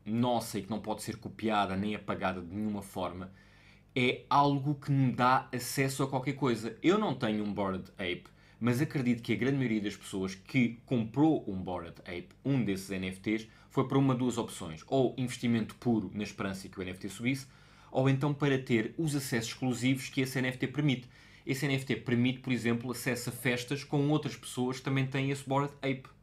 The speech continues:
E a questão é que isto pode parecer uma coisa perfeitamente banal, mas existem grandes investidores, músicos, atores, jogadores de futebol e muitos outros que têm estes Bored Ape e que poderão estar numa comunidade e quem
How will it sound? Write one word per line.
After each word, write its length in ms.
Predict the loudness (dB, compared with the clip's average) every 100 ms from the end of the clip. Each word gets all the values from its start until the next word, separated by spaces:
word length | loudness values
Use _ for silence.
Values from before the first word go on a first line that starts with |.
| -6
E 100 | 2
a 40 | 2
questão 280 | 4 2 2
é 40 |
que 100 | 0
isto 80 | -2
pode 180 | -2 0
parecer 220 | 0 2
uma 160 | 2
coisa 260 | 4 2 0
perfeitamente 680 | -4 -6 -2 0 0 -2 -8
banal, 600 | -2 0 2 0 -2 -6 -18 -20 -18 -2
mas 580 | 2 4 4 0 -6 -14 -10 -2
existem 580 | 0 0 -2 -4 -6
grandes 400 | -2 0 2 0
investidores, 760 | -2 -4 -4 -6 -6 -8 -14 -20 -20 -10
músicos, 760 | 0 4 6 6 0 -10 -12 -16 2
atores, 720 | 2 2 2 4 4 2 -6 -6
jogadores 500 | 0 2 2 2 -2
de 60 |
futebol 440 | -10 -4 -2 -2 -4
e 100 | -2
muitos 480 | 0 2 2 -2 -4
outros 320 | -4 -6 -10
que 100 | -10
têm 520 | -2 0 0 -2 -4 -2
estes 380 | -2 -2 -6
Bored 400 | -4 -2 0 -4 -8 -10
Ape 240 | -8 -8 -14 -20 -20 -2
e 100 | 0
que 60 | 2
poderão 300 | 0 2 0
estar 300 | 2 2 4
numa 280 | 4 4 4
comunidade 640 | 2 2 2 2 0 -4 -16 -14 -6
e 60 | -6
quem 560 | -2 4 4 4 -2